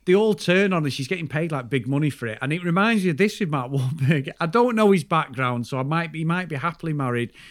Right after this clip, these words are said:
and he's been married for thirty-five years or something. <laughs> But I love the way he rants, and I'm thinking, I bet you've had so many different <laughs> relationships, but you're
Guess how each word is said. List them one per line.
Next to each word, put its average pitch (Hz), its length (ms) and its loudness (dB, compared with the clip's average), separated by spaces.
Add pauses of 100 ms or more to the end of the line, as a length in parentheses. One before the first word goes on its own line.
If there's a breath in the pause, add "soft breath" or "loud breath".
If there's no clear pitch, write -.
(140 loud breath)
and 131 80 -6
he's 123 80 -4
been 131 100 0
married 127 240 -2
for 113 60 -8
thirty-five 123 640 -2
years 117 240 -2
or 113 60 -6
something. 110 320 -8
<laughs> 143 180 2
But 175 280 4 (380 loud breath)
I 165 100 0
love 190 340 4
the 185 80 4
way 143 200 4
he 135 120 4
rants, 135 800 -2
and 147 100 -2
I'm 135 80 0
thinking, 135 480 -2
I 110 40 -6
bet 139 200 -8
you've 127 160 0
had 110 160 -6
so 147 400 -4
many 131 300 0
different 135 360 -6
<laughs> 131 80 -6
relationships, 202 1160 2
but 160 160 -10
you're 175 340 2